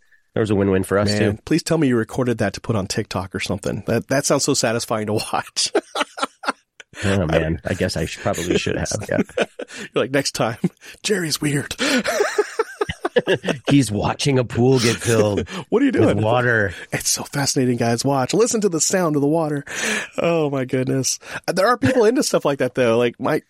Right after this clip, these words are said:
Speaker 2: my kids love watching things get destroyed. Like, uh, my daughter watches this thing where this hydraulic press just crushes random things, like a bowling ball or soap bomb or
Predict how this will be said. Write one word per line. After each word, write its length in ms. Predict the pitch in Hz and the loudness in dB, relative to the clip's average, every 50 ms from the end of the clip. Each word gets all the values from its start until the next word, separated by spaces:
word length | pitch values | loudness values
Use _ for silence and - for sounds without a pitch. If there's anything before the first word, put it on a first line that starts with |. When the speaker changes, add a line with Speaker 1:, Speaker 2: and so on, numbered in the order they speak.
| - | -6
Speaker 2:
my 100 | 147 135 135 | -4 -4 -4
kids 380 | - - - 175 196 208 - | -6 -4 -2 0 0 2 2
love 200 | - 156 151 139 | 2 2 2 2
watching 360 | 139 143 139 143 - - 139 135 | 2 2 2 2 0 0 0 0
things 340 | - 139 139 131 123 117 | 2 2 2 2 0 0
get 200 | - 123 - - | 0 -2 -2 -2
destroyed. 680 | - - - - - - 139 139 127 117 95 82 76 - | -2 -2 -2 -2 -2 0 2 2 2 2 2 0 -2 -2
Like, 340 | - 98 120 113 110 - - - - - - - - - - - - - - | -2 0 0 0 0 -2 -6 -12 -16 -14 -14 -12 -12 -12 -14 -16 -10 -8 -4
uh, 160 | 123 123 117 | -2 0 0
my 140 | 110 123 127 | 0 0 2
daughter 260 | 127 135 143 147 139 | 2 2 2 4 4
watches 300 | 127 127 123 - 131 - | 2 2 0 -2 -2 0
this 160 | 127 120 - | 0 0 0
thing 240 | - 135 123 120 117 | 0 0 0 2 2
where 140 | 113 113 110 | 2 2 2
this 140 | 110 110 - | 2 0 -2
hydraulic 800 | - - 131 127 123 - 123 123 123 123 123 113 - - - | -2 -2 -2 -2 0 0 0 2 2 2 0 0 -2 -6 -10
press 600 | - - - - 147 143 120 107 107 - - - - | -16 -8 -4 0 0 2 2 0 0 -2 -2 -4 -4
just 240 | - - - - | -2 -4 -4 -4
crushes 420 | - - - 120 - - 131 117 107 | -4 -4 -4 -4 -2 -2 -4 -2 0
random 300 | 117 113 110 107 104 104 | 0 0 0 0 -2 -2
things, 480 | - 147 160 - 101 - - - - | 0 -2 -2 -2 -2 -6 -8 -6 -4
like 260 | 107 101 101 - - - - - - - - - - - | -2 -2 -2 -4 -6 -10 -20 -20 -20 -20 -20 -10 -8 -8
a 60 | 110 | -4
bowling 320 | - 127 131 147 135 117 107 | 0 0 2 2 0 0 -2
ball 360 | - 104 95 - - - - - _ | -2 -2 -2 -2 -2 -6 -8 -8 _
or 420 | - 117 113 107 110 101 104 107 - _ _ - _ _ _ _ _ - | -2 0 0 2 0 0 -2 -4 -6 _ _ -20 _ _ _ _ _ -4
soap 300 | - - - 147 147 - - | -2 0 2 2 0 0 -2
bomb 520 | - 139 120 110 104 104 104 101 107 110 - - | -2 -2 -2 0 0 -2 -2 -2 -4 -4 -2 -2
or 440 | 117 110 113 110 107 107 104 - | 0 0 2 2 2 0 0 -2